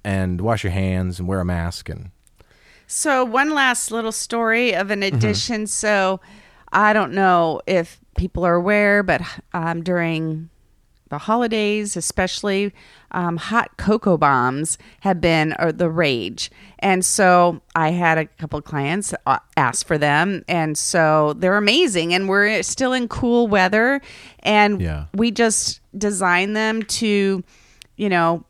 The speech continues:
Speaker 2: be towards the holidays, whatever it could be. So, like, Valentine's Day, change up the colors.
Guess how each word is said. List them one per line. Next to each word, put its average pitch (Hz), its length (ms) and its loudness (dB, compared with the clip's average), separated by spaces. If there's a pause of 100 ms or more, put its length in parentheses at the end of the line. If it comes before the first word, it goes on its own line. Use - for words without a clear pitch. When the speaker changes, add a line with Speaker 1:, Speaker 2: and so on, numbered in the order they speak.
Speaker 2:
be 185 440 -2
towards 190 320 -4
the 180 80 -4
holidays, 170 720 -2
whatever 220 400 2
it - 100 -6
could 240 120 -4
be. 285 220 0
So, 190 220 -2
like, 175 240 0
Valentine's 196 800 -4
Day, 202 580 -2
change 156 280 -6
up - 160 -6
the 151 80 -6
colors. 196 520 -2